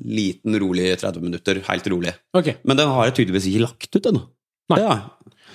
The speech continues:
Speaker 1: Eh, nei, det gjorde jeg.
Speaker 2: Ok.
Speaker 1: Eh, eh,
Speaker 2: Så det
Speaker 1: men
Speaker 2: ble i, rett før midnatt da, søndag?
Speaker 1: Ja, sånn var elleve sendte melding til det. Da var jeg egentlig på vei bortover, eh, og håpte at du skulle svare, eh, det jeg håpte du
Speaker 2: <laughs> Jeg må
Speaker 1: skulle.
Speaker 2: innrø-, altså, jeg, jeg, å, altså, jeg starter, eh,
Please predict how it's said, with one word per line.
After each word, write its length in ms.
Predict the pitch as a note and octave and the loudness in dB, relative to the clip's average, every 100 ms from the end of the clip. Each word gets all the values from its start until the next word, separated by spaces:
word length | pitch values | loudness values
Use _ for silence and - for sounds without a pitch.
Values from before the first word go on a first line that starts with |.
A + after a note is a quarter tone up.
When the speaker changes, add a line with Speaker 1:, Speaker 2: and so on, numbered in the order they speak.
| - - - | -20 -4 0
Speaker 1:
Eh, 400 | D3 D3+ D3 D3 | 2 4 2 4
nei, 160 | D3+ D3 | 4 4
det 140 | C#3+ | 4
gjorde 240 | A2+ F#2 | 2 0
jeg. 160 | F#2 - A#2 | -2 -6 -2
Speaker 2:
Ok. 180 | A2+ A2+ | 0 0
Speaker 1:
Eh, 160 | A2+ - | -2 -4
eh, 100 | A#2 | -4
Speaker 2:
Så 120 | A#2+ D3+ | 2 4
det 120 | D#3 | 4
Speaker 1:
men 20 | |
Speaker 2:
ble 140 | C#3 B2+ | 2 2
i, 680 | C3+ C#3 C3+ C3+ C3 B2 A#2 | 2 2 0 0 -2 -2 -2
rett 160 | A#2+ - | -4 -2
før 120 | B2 | -4
midnatt 280 | G#2+ A#2 B2 | -2 -4 -6
da, 100 | A2+ - | -8 -6
søndag? 380 | - F#2+ A#2 - _ _ _ _ _ - | -6 -4 -6 -10 _ _ _ _ _ -2
Speaker 1:
Ja, 100 | C3+ C3+ B2 A#2+ A#2 A2 A2 | 2 2 2 2 0 -2 -2
sånn 340 | B2 A#2+ A#2 A2+ | 0 0 0 2
var 240 | A2+ G#2+ G#2 | 2 2 2
elleve 400 | A#2 F#2+ E2+ F#2+ | 0 0 0 -2
sendte 180 | G2+ G2+ | -2 -2
melding 220 | G2 F2+ | -2 0
til 80 | G2+ | 2
det. 60 | G#2 | 4
Da 60 | G#2 | 2
var 220 | F#2 F2+ | 2 0
jeg 80 | F2+ | 0
egentlig 180 | E2+ F2+ | 0 0
på 80 | F2+ | 0
vei 120 | E2+ | 0
bortover, 520 | E2 F2 - F#2 F2+ F#2+ | -2 -4 0 0 0 -2
eh, 240 | - G2 | -2 2
og 300 | F#2+ F#2 F#2+ | 2 0 0
håpte 340 | F#2+ F2 - | -2 -2 -8
at 100 | D2+ | -8
du 280 | - F2 E2+ | -4 -4 -4
skulle 400 | - F#2+ E2+ D#2+ | -6 -4 -6 -4
svare, 380 | D#2+ F2+ F2 E2 - - - | -4 -2 -2 -4 -10 -8 -2
eh, 160 | G2 F#2 | -2 0
det 80 | F2 | 0
jeg 160 | F2 G2 | 2 2
håpte 380 | G2 F2 F2 E2 | 2 0 -4 -2
du 60 | |
Speaker 2:
<laughs> 20 | |
Jeg 0 | |
må 60 | F2+ | 2
Speaker 1:
skulle. 160 | D3+ D#3 | 2 2
Speaker 2:
innrø-, 220 | D3+ D3 | 2 2
altså, 160 | D3+ D3 | 4 4
jeg, 300 | C#3 C#3+ C#3+ | 4 2 2
jeg, 240 | C3+ C#3 C#3+ | 2 2 2
å, 140 | D3 A2 D3+ | 0 0 0
altså, 220 | C3+ A#2+ C3 | 2 2 0
jeg 100 | B2+ | 2
starter, 480 | A2+ F#2 A#2+ A#2+ | 0 0 -2 0
eh, 220 | A#2 A#2 | 0 -2